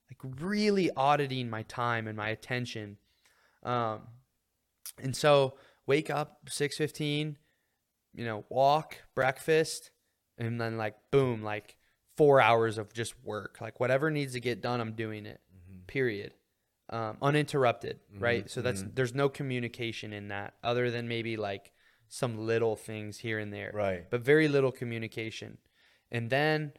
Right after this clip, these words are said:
Speaker 1: I'll, like, eat again, and then midday I'll go to the gym for an hour.
Speaker 2: Mm.
Speaker 1: Go
Speaker 2: Okay.
Speaker 1: lift. Go lift for an hour. Um, then, so I'll do that, and then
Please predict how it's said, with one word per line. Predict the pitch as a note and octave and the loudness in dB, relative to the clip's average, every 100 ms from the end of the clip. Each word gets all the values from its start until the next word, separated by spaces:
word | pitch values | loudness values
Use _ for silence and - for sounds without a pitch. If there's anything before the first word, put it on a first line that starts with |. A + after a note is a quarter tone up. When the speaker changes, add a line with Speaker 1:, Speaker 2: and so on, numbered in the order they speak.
| _ _ - | _ _ -4
Speaker 1:
I'll, | G#2+ G#2+ | -2 0
like, | G#2+ - | -2 -4
eat | C#3 C#3+ | -4 -2
again, | C3+ C3+ C3+ C3 B2 _ _ | 0 0 0 -2 -6 _ _
and | A#2 A#2 | -8 -4
then | A2+ A2+ | -4 -2
midday | B2 A#2+ A#2+ A2+ A2 | 0 2 2 4 2
I'll | |
go | A2 | 0
to | A2 | -2
the | G#2+ | -4
gym | G#2+ G2+ G#2 - _ _ _ - | -6 -8 -8 -18 _ _ _ -6
for | A2+ | -2
an | |
hour. | G2 F#2+ G#2 - | -2 -4 -12 -12
Speaker 2:
Mm. | A#2+ F#2+ - _ _ | -10 -10 -12 _ _
Speaker 1:
Go | A#2+ | -2
Speaker 2:
Okay. | B2+ | 0
Speaker 1:
lift. | G#2+ G2 - - | -2 -4 -8 -2
Go | |
lift | B2+ C3+ | 0 0
for | - | -4
an | A2 | -6
hour. | G#2+ G#2 - _ _ _ _ _ | -6 -8 -14 _ _ _ _ _
Um, | A2 G#2+ - - C#3+ _ _ _ _ _ _ A#2 | -4 -4 -6 -12 -20 _ _ _ _ _ _ -10
then, | B2 A#2+ A2 | -6 -6 -6
so | - A2+ | -4 -4
I'll | |
do | A2 B2+ | -2 0
that, | A#2 A2+ - _ _ _ _ _ _ A#2+ | 2 2 0 _ _ _ _ _ _ -12
and | A2+ | -10
then | A2 A2+ A2+ A2+ A2 A2 | -6 -6 -6 -8 -10 -14